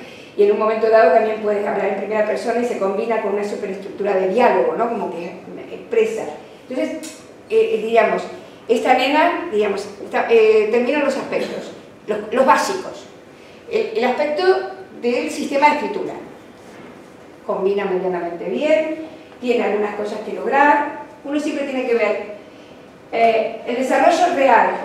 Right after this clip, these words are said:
¿vale? Vamos a trabajar con el concepto de desarrollo real y el desarrollo próximo. Ese es el, el gran secreto de cualquier, para mí, de cualquier docente.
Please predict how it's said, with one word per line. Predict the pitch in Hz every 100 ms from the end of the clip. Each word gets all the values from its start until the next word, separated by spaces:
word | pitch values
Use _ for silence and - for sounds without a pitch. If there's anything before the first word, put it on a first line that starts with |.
| 247
¿vale? | 277 330 - - - - - - -
Vamos | 262 302
a | 294
trabajar | 254 262 302
con | 285
el | 214
concepto | 214 - 320 330 339 339 - -
de |
desarrollo | 226 240 294 - -
real | 240 262 - - - - -
y |
el | 220
desarrollo | 233 254 294 302 330 320 -
próximo. | 277 - - - - - -
Ese | 254
es | 294
el, | 285 - 220
el | 240
gran | 262 330 339
secreto | 294 277 302 - 269
de | -
cualquier, | 196 190 226 233 233 - - - -
para | - 262
mí, | -
de | -
cualquier | 196 214 208
docente. | - 202 - -